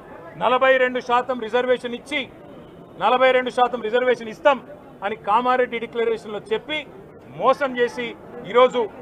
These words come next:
స్థానిక సంస్థల ఎన్నికలకు మరి రిజర్వేషన్ ఇవ్వకుండానే పోతున్న వైనాన్ని కూడా బీసీలు గమనిస్తా ఉన్నారు. రైతు బంధు పేరిట ఎలక్షన్ బంధుగా మార్చి, ఎలక్షన్లు వచ్చినప్పుడు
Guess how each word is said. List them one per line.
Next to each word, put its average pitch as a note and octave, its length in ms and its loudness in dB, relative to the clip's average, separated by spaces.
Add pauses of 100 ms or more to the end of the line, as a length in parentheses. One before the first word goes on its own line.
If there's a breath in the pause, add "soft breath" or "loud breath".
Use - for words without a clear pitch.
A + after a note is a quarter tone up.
(260)
స్థానిక A#3+ 380 -2 (100)
సంస్థల A#3 320 -6
ఎన్నికలకు A#3 460 0 (360)
మరి G#3+ 200 -2
రిజర్వేషన్ A#3+ 560 0
ఇవ్వకుండానే B3 400 -2 (100)
పోతున్న A#3 340 -4
వైనాన్ని G#3+ 360 -4
కూడా G#3+ 160 4 (460)
బీసీలు A3 400 -10
గమనిస్తా G3+ 420 -6
ఉన్నారు. F3 260 -8 (720)
రైతు B3+ 260 0 (120)
బంధు C4 320 -2
పేరిట C4 280 2 (640)
ఎలక్షన్ C4 460 0
బంధుగా B3+ 300 -2 (120)
మార్చి, C4 300 0 (560)
ఎలక్షన్లు C4 440 0
వచ్చినప్పుడు B3 380 -4